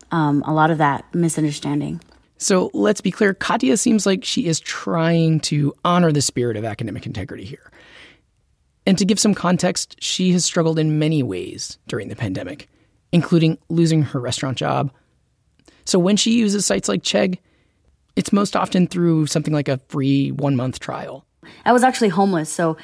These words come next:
Speaker 1: it is difficult for me to, you know, even pay for a service, ha-, even though we want to, you know.
Speaker 2: That was just one of many things the student couldn't afford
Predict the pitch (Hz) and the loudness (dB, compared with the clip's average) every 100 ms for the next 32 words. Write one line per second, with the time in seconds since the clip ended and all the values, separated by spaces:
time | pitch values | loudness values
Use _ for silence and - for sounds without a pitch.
0 | - - 233 233 240 214 196 208 208 196 | -18 0 0 4 4 4 2 2 0 -2
1 | 175 190 180 175 175 - 185 202 180 165 | -2 -2 0 0 -2 -4 -2 0 2 0
2 | 202 202 185 180 - - - 196 190 190 | -2 -2 0 -2 -4 -10 0 2 4 4
3 | 233 262 269 269 277 302 285 - - - | 2 4 2 0 -2 -2 -4 -8 -20 -20
4 | _ - - - _ 247 233 226 190 170 | _ -12 -10 -10 _ 2 4 6 6 6
5 | 180 - - 156 160 156 - _ _ 196 | 4 2 0 2 2 2 -2 _ _ 0
6 | 214 202 214 196 190 190 170 175 170 185 | 2 2 0 -2 0 0 0 0 2 2
7 | 175 - 190 196 202 - 190 - 180 180 | 2 2 2 2 0 -2 -4 -2 -4 -4
8 | - 175 160 135 117 110 131 | -4 0 0 0 -4 -6 -8